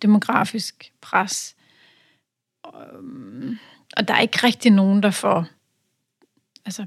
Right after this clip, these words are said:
på den måde sådan omsat den viden, vi har til, til, til reel handling. Og der kan man sige,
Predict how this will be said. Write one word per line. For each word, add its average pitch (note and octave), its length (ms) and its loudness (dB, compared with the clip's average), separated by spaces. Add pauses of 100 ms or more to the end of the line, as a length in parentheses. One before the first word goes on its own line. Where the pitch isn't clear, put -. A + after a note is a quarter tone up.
på A3 80 -2
den A3 340 2
måde G#3 280 2
sådan F#3+ 420 2 (540)
omsat G#3 480 4
den A3 200 4
viden, G#3+ 320 8
vi G3+ 80 0
har - 480 -2
til, G3+ 280 -16
til, F#3+ 300 -14
til G3+ 200 -16
reel F#3+ 320 -14
handling. F#3+ 420 -8 (1300)
Og A3+ 140 2
der C4 100 4
kan C4 160 0
man B3 140 4
sige, C4 500 4